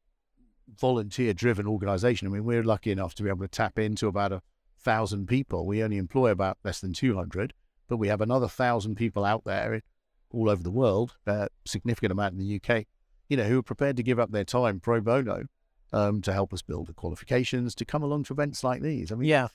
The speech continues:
Speaker 1: there's no commercial imperative for most of these financial planners to be here. They're not here because it's gonna help their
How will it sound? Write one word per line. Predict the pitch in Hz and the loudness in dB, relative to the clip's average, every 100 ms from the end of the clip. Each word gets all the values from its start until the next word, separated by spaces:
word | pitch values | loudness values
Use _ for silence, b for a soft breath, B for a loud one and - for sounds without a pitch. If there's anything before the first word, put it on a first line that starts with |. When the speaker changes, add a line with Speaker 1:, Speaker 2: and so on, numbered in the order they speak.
| _ | _
Speaker 1:
there's | - 131 | -4 -2
no | 226 | -2
commercial | - 131 143 170 - 98 | -2 -2 -2 -2 -2 -4
imperative | 90 107 80 - 87 85 | -4 -4 -4 -4 -6 -4
for | 104 | -2
most | 113 101 107 | 0 0 -2
of | |
these | 107 98 | -2 0
financial | 104 98 90 101 | 0 0 -2 -4
planners | 101 95 95 - | -2 -2 -4 -6
to | |
be | 98 92 | -4 -2
here. | 90 92 | -2 -2
They're | 107 | -2
not | 139 | 0
here | 117 117 | 2 2
because | 101 98 92 | 0 -4 -6
it's | - | -2
gonna | 104 92 | -2 0
help | 101 92 | -2 -2
their | - 95 | -2 -2